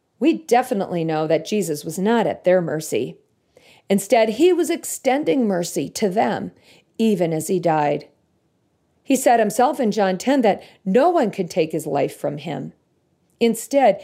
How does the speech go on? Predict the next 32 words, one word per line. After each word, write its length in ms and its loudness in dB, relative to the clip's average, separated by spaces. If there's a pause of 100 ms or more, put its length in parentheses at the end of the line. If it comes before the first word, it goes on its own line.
(140)
he 160 -2
laid 320 4
it 180 2
down 440 2
of 80 -2
his 120 0
own 200 2
accord. 500 -2 (800)
He 160 0
said, 280 2
"I 200 2
have 360 2
the 120 2
authority 840 4 (200)
to 120 2
lay 260 4
it 140 2
down 500 -2 (260)
and 120 4
authority 680 4
to 120 -2
take 320 0
it 80 4
up 200 0
again. 440 -2 (480)
This 220 4
command 480 -2
I 60 2
received 420 -2
from 140 0
my 140 -2
Father." 500 -2